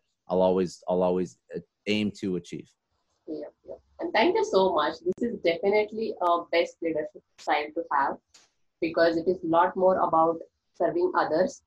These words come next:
Speaker 2: than, you know, thinking about the selfish reasons and, uh,
Speaker 1: Yeah.
Speaker 2: giving the other chance, uh, as, as you mentioned, actually enabling others to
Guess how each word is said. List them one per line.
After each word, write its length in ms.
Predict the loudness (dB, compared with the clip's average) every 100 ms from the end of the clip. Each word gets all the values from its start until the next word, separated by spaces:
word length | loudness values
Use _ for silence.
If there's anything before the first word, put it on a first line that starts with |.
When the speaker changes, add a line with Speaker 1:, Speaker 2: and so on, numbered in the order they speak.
| -2
Speaker 2:
than, 360 | 0 0 -4
you 60 | -6
know, 160 | -6 -8
thinking 320 | -10 -4 -4 -4
about 360 | -4 -4 -4 -8
the 60 |
selfish 400 | -12 -10 -10 -14 -16
reasons 480 | -14 -8 -8 -8 _ _
and, 320 | -8 -6 -8 -10
uh, 120 | -10 -12 _
Speaker 1:
Yeah. 140 | -8 -4
Speaker 2:
giving 160 | -4
the 120 | -6 -4
other 200 | -4 -4 -4
chance, 360 | -4 -6 -6 -12 -8
uh, 120 | -4 -2 -2
as, 120 | -2 -2 -2
as 140 | 0
you 80 | 2
mentioned, 440 | 0 -2 -2 -2 0
actually 380 | -4 -6 -18 -8
enabling 420 | -4 -4 -2 -4 -2
others 380 | -2 -2 -4 -8
to 200 | -10 -12